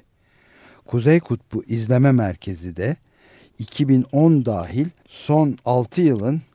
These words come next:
Kuzey Kutbu'nda şimdiye dek görülen en sıcak dönem olduğunu kaydediyordu. Dünyanın bir yanında kuraklık,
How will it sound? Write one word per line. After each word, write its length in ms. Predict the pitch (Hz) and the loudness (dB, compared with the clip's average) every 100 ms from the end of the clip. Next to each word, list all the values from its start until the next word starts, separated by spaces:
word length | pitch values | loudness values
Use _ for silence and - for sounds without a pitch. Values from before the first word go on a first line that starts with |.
| _ _ | _ _
Kuzey 340 | 123 120 160 | -4 2 2
Kutbu'nda 520 | - 117 110 113 135 | 0 -8 -4 -2 -2
şimdiye 460 | 135 156 139 120 98 | 0 0 2 0 -2
dek 220 | 98 - | -6 -2
görülen 400 | 120 107 117 127 - | -2 0 -2 -4 2
en 180 | 156 156 | 2 2
sıcak 500 | - 107 123 131 107 | 0 -6 -4 -4 -4
dönem 320 | 113 110 95 | -2 -2 -4
olduğunu 400 | 90 78 90 85 | -6 -8 -8 -10
kaydediyordu. 800 | - 95 90 85 85 85 73 - _ _ _ _ - 117 | -8 -8 -8 -10 -8 -10 -12 -18 _ _ _ _ -12 -4
Dünyanın 500 | 147 160 165 180 156 | 2 4 4 2 2
bir 160 | 175 | 2
yanında 380 | 147 117 110 101 | 2 0 -2 -6
kuraklık, 580 | - 107 95 - 156 | -6 -8 -6 -6 -6